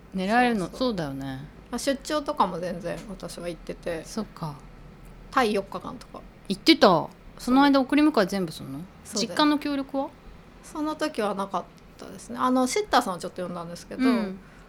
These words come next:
Speaker 2: 迎えに行って、ご飯食べて寝かしつけるまでちょっとシッターさんにやってもらうみたいな、何日かやったのかな。
Speaker 1: うー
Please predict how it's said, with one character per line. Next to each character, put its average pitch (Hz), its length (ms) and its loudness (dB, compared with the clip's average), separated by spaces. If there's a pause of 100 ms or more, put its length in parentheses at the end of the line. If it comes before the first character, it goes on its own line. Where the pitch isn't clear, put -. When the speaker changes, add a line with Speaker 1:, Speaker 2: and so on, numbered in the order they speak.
(180)
Speaker 2:
迎 208 480 -2
え 190 40 -4
に 196 180 -6
行 190 80 -10
っ - 20 -20
て、 - 360 -6 (600)
ご 214 60 -2
飯 190 180 -4
食 180 120 -4
べ 170 40 -8
て 170 100 -10
寝 175 140 -8
か 180 160 -8
し 180 60 -10
つ - 100 -14
け 208 80 -2
る 180 80 0
ま 170 80 -6
で 160 60 -10
ち - 60 -12
ょ 160 40 -12
っ - 20 -14
と - 60 -18
シ - 120 -10
ッ - 20 -10
タ - 100 -10
ー 185 60 -8
さ 190 80 -12
ん - 20 -8
に 175 60 -6
や 175 40 -6
っ 165 40 -10
て - 100 -6
も 208 140 -2
ら 226 80 2
う - 20 2
み 208 100 -2
た 190 120 -2
い - 20 0
な、 185 80 -2
何 175 260 -6
日 160 100 -12
か 170 100 -12
や 180 60 -10
っ - 20 -12
た 175 120 -14
の 165 60 -12
か - 140 -14
な。 165 60 -10
Speaker 1:
う 160 40 -14 (240)
ー - 20 -2